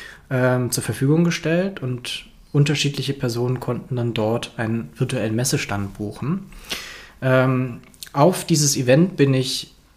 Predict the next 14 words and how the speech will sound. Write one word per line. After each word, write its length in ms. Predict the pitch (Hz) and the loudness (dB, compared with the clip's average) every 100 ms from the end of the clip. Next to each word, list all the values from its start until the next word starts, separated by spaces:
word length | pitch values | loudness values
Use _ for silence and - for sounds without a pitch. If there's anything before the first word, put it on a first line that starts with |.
| - | -6
äh, 40 | |
ähm, 840 | 117 117 113 113 127 113 101 107 87 | -4 -2 -2 -2 -4 -8 -8 -10 -6
aufmerksam 560 | 131 139 139 127 143 | -2 0 0 2 2
geworden, 480 | 135 117 120 123 117 | 2 0 -2 0 2
weil 240 | 123 131 131 | 4 6 6
wenn 100 | 135 | 4
man 120 | 139 | 6
sich 200 | 127 131 | 4 -2
in 100 | 120 | -2
einem 340 | - 135 180 | 4 6 8
der 100 | 151 | 6
großen 420 | 123 123 139 - | 2 0 0 0
Metaversen, 540 | 117 131 151 131 123 117 | 0 0 0 0 0 -2
die 160 | 117 | -4